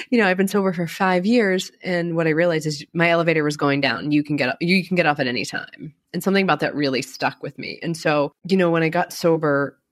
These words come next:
other than my friend Adrian, I didn't know anybody. I didn't know about treatment. I didn't know that inpatient, outpatient was a thing. I didn't know that there were multiple meetings every day. I didn't know there were different ways. I had no idea. And so I was walking into this with, one, getting sober, and I was extremely raw.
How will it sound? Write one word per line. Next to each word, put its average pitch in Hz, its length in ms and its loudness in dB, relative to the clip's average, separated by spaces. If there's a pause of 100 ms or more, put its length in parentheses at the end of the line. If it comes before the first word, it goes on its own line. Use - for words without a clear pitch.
other 175 240 2
than 151 400 0 (160)
my 151 140 -6
friend 147 200 -6
Adrian, 147 340 -2
I 160 80 -4
didn't 160 260 -2
know 143 200 0
anybody. 131 520 -2
I 156 60 0
didn't 156 160 -2
know 151 80 0
about - 180 -6
treatment. 185 460 -2
I 156 60 0
didn't 156 180 -4
know 147 100 -2
that - 180 -6
inpatient, 156 460 -4
outpatient 190 520 -4
was 180 180 -2
a 180 40 2
thing. 185 400 -2
I 165 100 -2
didn't 160 200 -2
know 151 180 0
that 147 120 -2
there 143 120 0
were 139 80 0
multiple 147 480 -4
meetings 165 380 0
every 190 220 -2
day. 190 200 0
I - 60 -2
didn't 147 160 -4
know 147 100 -2
there 139 140 -2
were 135 80 -4
different 156 360 -6
ways. 151 260 0
I 185 60 -4
had 180 180 -4
no 160 240 -2
idea. 143 280 -2
And 117 120 -6
so 156 100 -4
I - 20 0
was 151 120 -4
walking 156 340 -4
into 143 220 -4
this 135 240 -4
with, 135 240 -6
one, 170 240 0
getting 165 240 0
sober, 139 360 -2
and 151 160 -6
I 151 40 -2
was 147 160 -6
extremely 151 680 -6
raw. 127 420 -4